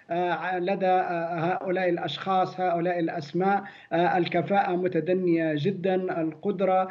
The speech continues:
أيضا بعض الأسماء، آه، ظهر أنه علي-، ل-، لديها ملفات صعبة، ربما ملفات فساد و-، وغيرها، وبالتالي أنا أتوقع أن بعض هذه الأسماء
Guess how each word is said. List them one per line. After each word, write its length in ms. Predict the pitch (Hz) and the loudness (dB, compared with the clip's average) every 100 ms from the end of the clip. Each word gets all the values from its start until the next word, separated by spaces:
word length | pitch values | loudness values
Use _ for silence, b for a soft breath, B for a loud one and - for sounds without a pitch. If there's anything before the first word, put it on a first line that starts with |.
| B B | B B
أيضا 360 | 208 202 190 185 | 2 2 2 2
بعض 320 | 185 185 180 | 2 0 0
الأسماء، 640 | 180 170 - 180 196 196 | -2 -2 -6 -4 -2 -2
آه، 440 | 190 170 170 170 170 B B | -4 -6 -4 -4 -6 B B
ظهر 480 | 147 202 185 185 180 | -2 0 2 0 -2
أنه 300 | 190 185 175 | -2 -2 -2
علي-، 400 | 147 165 190 190 | 0 -2 0 -2
ل-، 380 | - 165 170 175 | -2 -2 0 -2
لديها 360 | 175 190 190 170 | 0 0 2 2
ملفات 800 | 175 165 - - 175 143 - 165 | 2 0 0 0 0 -2 -6 -4
صعبة، 680 | 151 - 170 170 180 175 B B - | -4 -2 -4 0 -2 -2 B B -6
ربما 400 | 175 165 175 185 | -4 2 2 2
ملفات 680 | 175 175 170 - 190 175 - | 2 2 0 0 0 -2 -2
فساد 720 | 165 156 170 147 196 196 185 185 B B | -2 -2 -4 -4 0 2 2 -2 B B
و-، 80 | 160 | 2
وغيرها، 640 | 175 180 170 175 202 170 160 | 2 4 2 4 4 4 2
وبالتالي 720 | 160 170 - 226 214 202 202 | 0 -2 0 2 2 0 -4
أنا 200 | 196 190 | -4 -6
أتوقع 580 | 185 196 208 190 175 190 | -4 -4 -4 -4 -4 -4
أن 280 | 190 185 175 | -2 0 0
بعض 300 | 185 180 170 | 0 0 0
هذه 180 | 180 | 0
الأسماء 500 | 180 165 - 190 202 | -2 -4 -2 0 0